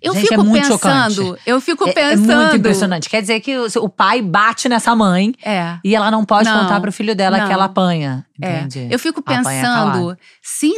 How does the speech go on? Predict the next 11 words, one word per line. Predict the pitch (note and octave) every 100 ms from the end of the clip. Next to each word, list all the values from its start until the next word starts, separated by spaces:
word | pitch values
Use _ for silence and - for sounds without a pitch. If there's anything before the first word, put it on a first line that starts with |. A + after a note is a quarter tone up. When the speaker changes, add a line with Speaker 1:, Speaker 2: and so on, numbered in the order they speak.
| F#4+
Speaker 1:
sinceramente, | - A#3+ A3 G3+ G#3 G3+ G3 - F3+ E3+ _
o | G3+
que | -
vai | A3 A#3
ser | A3+ - A#3+
dessa | A#3+ - A3
geração | G3+ A3 G#3 F#3+ - G3+ G#3
criada | - A#3 G#3+ F#3+ F#3+ F#3
por | - F#3+
essa | F#3+ G3+
lei. | F#3+ D3+